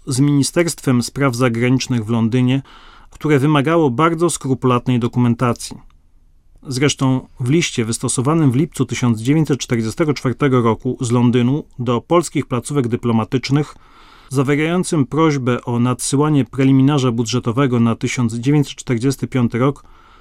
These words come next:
znajdowało się zastrzeżenie mówiące o zastosowaniu zasady najdalej idących oszczędności. Zasoby finansowe ambasady z czerwca topniały bardzo szybko w związku ze zmianą siedziby,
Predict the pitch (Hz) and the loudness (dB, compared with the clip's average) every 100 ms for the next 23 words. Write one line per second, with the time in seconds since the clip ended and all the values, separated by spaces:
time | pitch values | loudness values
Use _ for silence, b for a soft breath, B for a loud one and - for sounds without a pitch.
0 | b b b 127 147 139 147 196 175 151 | b b b 0 2 2 4 4 4 2
1 | 120 156 - - 131 131 139 139 123 127 | 0 0 -2 -4 0 2 4 2 2 2
2 | 131 - 147 156 131 120 131 - 135 127 | 2 0 -4 -2 -2 0 -2 -2 -2 0
3 | 139 139 123 131 143 127 135 135 135 139 | 2 4 2 0 0 0 -2 2 2 2
4 | 123 147 160 156 139 123 120 - 113 120 | 2 2 2 0 0 0 0 -2 -8 -8
5 | - 120 113 107 - - - - _ - | -2 0 0 -2 -6 -14 -20 -20 _ -20
6 | _ - - _ _ - _ 139 139 233 | _ -20 -20 _ _ -20 _ -2 2 2
7 | 226 - 175 143 202 185 165 139 135 180 | 2 2 0 0 0 2 2 2 0 0
8 | 143 - - 156 143 - 160 180 - - | 0 -2 0 0 -2 -4 -4 -4 -6 -6
9 | 139 147 147 127 135 127 127 - 170 - | -2 2 2 4 2 2 0 0 -2 -4
10 | - 107 b b b - 131 123 175 175 | -12 -12 b b b -6 -4 0 0 0
11 | - 139 131 139 143 127 - 123 113 113 | 0 0 4 4 4 2 0 -2 -2 -2
12 | 123 | -4